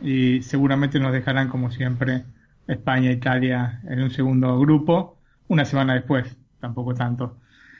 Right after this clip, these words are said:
Y sería la semana del doce de septiembre, así que probablemente ellos siempre hacen los, las keynotes los martes, así que será un martes trece. Un martes trece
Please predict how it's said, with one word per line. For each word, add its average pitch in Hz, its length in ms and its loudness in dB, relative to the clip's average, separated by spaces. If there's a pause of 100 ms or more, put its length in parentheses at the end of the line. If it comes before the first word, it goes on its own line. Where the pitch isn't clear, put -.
(140)
Y 151 160 6
sería 160 280 4
la 180 100 4
semana 190 300 2
del 180 100 4
doce 185 220 -2
de 170 80 0
septiembre, 170 420 0
así 143 140 -2
que 156 80 0
probablemente 160 1000 2
ellos 160 220 -4
siempre 165 320 -4
hacen 156 300 -2
los, 135 400 -4 (320)
las 143 160 -4
keynotes 160 480 2
los 135 240 -4
martes, 170 600 0 (360)
así 131 240 -6
que 135 80 0
será 135 200 0
un 139 80 2
martes 143 300 -2
trece. 143 400 -2 (640)
Un 151 100 -2
martes 165 300 2
trece 185 640 0